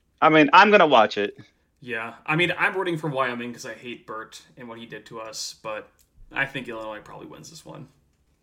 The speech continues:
Speaker 2: It's, I don't
Speaker 1: All
Speaker 2: know,
Speaker 1: right.
Speaker 2: man. It's Wyoming, with all due respect.
Speaker 1: That, that is, with all due respect, it is Wyoming. I mean, I've been surprised to see how many, like,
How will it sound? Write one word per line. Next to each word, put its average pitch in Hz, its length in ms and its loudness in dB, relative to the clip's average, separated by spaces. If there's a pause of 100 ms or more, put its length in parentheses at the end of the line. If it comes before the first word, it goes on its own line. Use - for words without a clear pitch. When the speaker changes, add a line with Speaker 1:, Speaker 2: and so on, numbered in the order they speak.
(1160)
Speaker 2:
It's, - 460 -12
I 120 140 -6
don't 107 40 -2
Speaker 1:
All 123 120 8
Speaker 2:
know, 143 60 8
Speaker 1:
right. 170 180 2
Speaker 2:
man. - 100 -16 (220)
It's - 100 -20
Wyoming, 104 500 -16 (260)
with 127 120 -14
all 113 120 -10
due 104 80 -16
respect. 113 540 -10
Speaker 1:
That, 156 300 8
that 160 160 6
is, 151 220 2
with 170 260 2
all 202 140 10
due 185 120 2
respect, 175 360 -2
it 156 80 -8
is 151 120 0
Wyoming. 123 580 0
I 190 100 4
mean, 262 240 2 (380)
I've 233 160 8
been - 120 -16
surprised 233 600 0 (140)
to 208 180 -4
see 208 240 -10
how 202 200 2
many, 185 200 -4
like, 165 280 2